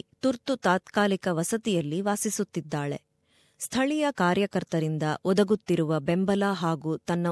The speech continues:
ಉದ್ಯೋಗದ ನಂಬಿಕಸ್ಥರ ಸಹಾಯದಿಂದ ಹಿಂಸೆಯಿಂದಾದ ಪರಿಣಾಮಗಳನ್ನು ನಿಭಾಯಿಸುವುದು ಸುಲಭವಾಗಿದೆ, ಆದರೆ ಇನ್ನೂ ಸುಧಾರಣೆಯಾಗಬೇಕಿದೆ ಎಂದು ಸಕೀನಾ ಹೇಳುತ್ತಾಳೆ.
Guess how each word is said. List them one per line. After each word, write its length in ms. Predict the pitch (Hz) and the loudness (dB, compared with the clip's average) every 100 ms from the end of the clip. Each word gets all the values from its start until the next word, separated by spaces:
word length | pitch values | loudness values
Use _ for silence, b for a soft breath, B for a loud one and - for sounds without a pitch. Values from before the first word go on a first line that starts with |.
| - | 0
ಉದ್ಯೋಗದ 480 | 175 190 254 226 190 | -2 2 2 4 2
ನಂಬಿಕಸ್ಥರ 760 | 170 160 185 220 214 - - 170 - b b | 0 0 -2 -2 -2 -4 -2 -4 -4 b b
ಸಹಾಯದಿಂದ 720 | - 151 208 247 196 165 160 185 156 B B | -6 -2 2 2 2 0 0 -2 -4 B B
ಹಿಂಸೆಯಿಂದಾದ 760 | B 247 269 294 254 214 185 170 170 175 | B 2 4 6 6 6 4 2 2 2
ಪರಿಣಾಮಗಳನ್ನು 800 | 170 202 247 226 175 165 156 156 | 2 4 4 4 4 2 2 0
ನಿಭಾಯಿಸುವುದು 840 | 156 151 196 202 - 139 147 165 | -2 0 0 0 -2 -4 -4 -4
ಸುಲಭವಾಗಿದೆ, 840 | - 226 233 233 202 156 147 147 - B B B B | 2 4 6 4 4 2 -2 -6 -8 B B B B
ಆದರೆ 360 | - 180 170 160 | 2 4 4 4
ಇನ್ನೂ 360 | 156 208 240 269 | 2 4 6 4
ಸುಧಾರಣೆಯಾಗಬೇಕಿದೆ 1300 | 254 190 190 196 240 226 180 165 165 160 - 151 156 147 - | 4 4 4 4 4 4 4 2 2 2 0 0 0 0 0
ಎಂದು 340 | 170 156 147 147 - 190 | 0 0 -2 -4 -4 -4
ಸಕೀನಾ 420 | 175 196 151 147 | -2 -2 -2 -2
ಹೇಳುತ್ತಾಳೆ. 680 | 190 208 196 - 151 147 | 0 2 2 0 -4 -2